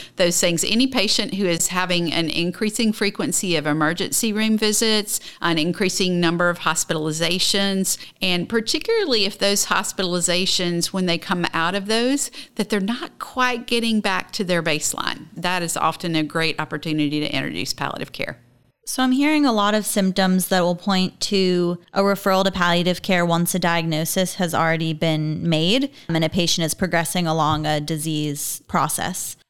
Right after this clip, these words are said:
Speaker 2: So in our clinical case, we discussed our patient coming in with a clinical exacerbation. How would consulting palliative care during a previous admission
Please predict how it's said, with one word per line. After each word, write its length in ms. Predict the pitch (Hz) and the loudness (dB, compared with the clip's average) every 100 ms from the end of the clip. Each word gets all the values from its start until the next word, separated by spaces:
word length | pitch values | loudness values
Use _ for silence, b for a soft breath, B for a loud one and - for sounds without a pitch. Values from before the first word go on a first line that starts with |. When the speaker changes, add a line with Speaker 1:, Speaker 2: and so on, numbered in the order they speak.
| - | -2
Speaker 2:
So 180 | - 220 | 2 4
in 120 | 240 | 4
our 160 | 277 | 4
clinical 400 | 302 277 240 233 | 2 2 2 2
case, 320 | 214 214 185 - | 2 2 2 2
we 80 | |
discussed 540 | 185 185 - 185 - - - | 2 2 2 2 0 -6 -2
our 120 | 190 | 0
patient 360 | 185 190 202 - | 2 2 2 0
coming 280 | 196 196 180 | 2 4 4
in 200 | 175 - | 2 2
with 140 | 190 | 0
a 60 | 180 | 0
clinical 360 | - 190 180 | 2 2 4
exacerbation. 920 | 180 180 160 - 175 156 156 160 165 180 B B - | 2 2 2 2 0 2 2 2 2 -2 B B -6
How 180 | 208 285 | 2 4
would 120 | 403 | 4
consulting 540 | - 302 254 220 220 214 | 4 4 6 4 4 4
palliative 460 | 202 190 196 196 | 4 4 4 2
care 200 | - 196 | 2 2
during 280 | 185 190 190 | 4 4 4
a 60 | 185 | 2
previous 500 | - 202 180 175 - | 2 2 2 0 0
admission 560 | 160 156 - 98 139 | 0 2 0 0 -4